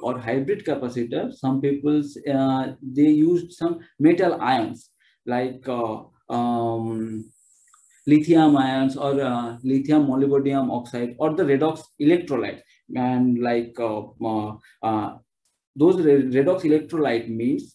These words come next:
those electrolytes, when we apply the, a voltage, it shows the electron transform from, suppose, like, uh, uh, three I mi-, minus to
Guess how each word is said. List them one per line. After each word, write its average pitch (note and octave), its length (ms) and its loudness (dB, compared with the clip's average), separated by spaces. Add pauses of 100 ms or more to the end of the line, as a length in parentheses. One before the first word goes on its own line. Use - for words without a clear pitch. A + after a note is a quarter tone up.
those D3 200 -2
electrolytes, C3+ 680 -2
when C#3 240 -2
we C#3 200 0
apply D3+ 480 -2
the, B2 380 -4
a - 100 0
voltage, A#2 500 -2 (180)
it C#3 220 0
shows C#3+ 420 2
the C#4 380 -2
electron - 600 0
transform C3+ 520 -2
from, B2+ 220 0
suppose, C3 340 -6
like, B2+ 480 -2
uh, A2+ 320 -2 (280)
uh, G#2+ 360 -2 (300)
three D3+ 240 4
I B2+ 140 2
mi-, B2 760 2
minus B2 540 0 (260)
to C#4+ 300 -2